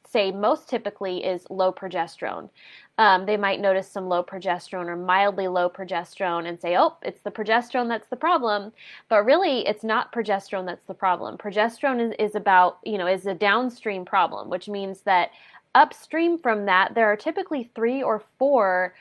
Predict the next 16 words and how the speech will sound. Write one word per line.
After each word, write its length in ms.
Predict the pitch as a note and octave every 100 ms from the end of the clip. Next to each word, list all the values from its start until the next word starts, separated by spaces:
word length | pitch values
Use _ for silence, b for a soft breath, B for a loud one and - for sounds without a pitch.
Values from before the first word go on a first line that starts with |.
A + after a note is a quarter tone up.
| B B _
uh, 320 | A#3 G3+ F#3 - -
pretty 300 | - D#4 F#4
significant 720 | - B3+ A3 A3 A3+ A3 F#3
issues 520 | G3+ G#3+ A3+ F#3 F3
happening 500 | - A3 A3 G#3+ G3
in 140 | F#3+ F3+
the 60 |
body 340 | F3+ F3 F3+ F3+
that 140 | F3+
are 100 | F3
preventing 960 | - G#3 F3 F#3+ G#3+ A#3+ G#3 F3 E3+ E3 b b b
the 100 | G#3+
production 520 | G#3 G#3 F#3+ F#3 - F3
of 200 | E3+ -
progesterone, 640 | F#3+ F3 D#3+ - - -
okay? 420 | - F3 F#3